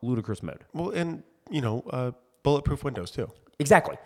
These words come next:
Speaker 1: Like, people want the cool stuff 'cause he says, "Guess what, guys? I just did it. Like, I can do it. No one else can." People want those things. He's making a very, very exciting idea. And in, in the future, at some point, when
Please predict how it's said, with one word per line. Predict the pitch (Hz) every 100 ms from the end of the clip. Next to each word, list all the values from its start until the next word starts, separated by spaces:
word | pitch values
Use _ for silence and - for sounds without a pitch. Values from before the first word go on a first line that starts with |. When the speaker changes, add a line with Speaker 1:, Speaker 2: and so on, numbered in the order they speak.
| - -
Speaker 1:
Like, | 180
people | 226 302 349
want | 143 120 170 151 123
the | 160
cool | - 135 131
stuff | - 98 107
'cause | - 120
he | 170
says, | 180 170
"Guess | 240 247
what, | 294
guys? | 202 240 -
I | 202
just | 190
did | 127 190
it. | - - -
Like, | 131 120 -
I | 123
can | - 240
do | 147 139
it. |
No | 131 120
one | 151
else | 165 -
can." | 104 101 135 - - -
People | 226 285 202
want | 123 135 -
those | 139 117
things. | - 95 147 202 - 110 -
He's | 190 208
making | 208 202 185
a | 135 120
very, | 135 127 113 - - - -
very | 113 131 131 -
exciting | - - - - 147 117 101 98 139 _ _
idea. | 123 170 233 101 226 - _ _ _ _ -
And | 214
in, | 214 202 - -
in |
the | 269
future, | 277 196 262
at | -
some | - 175
point, | - 135 233 -
when | 147 139 131 131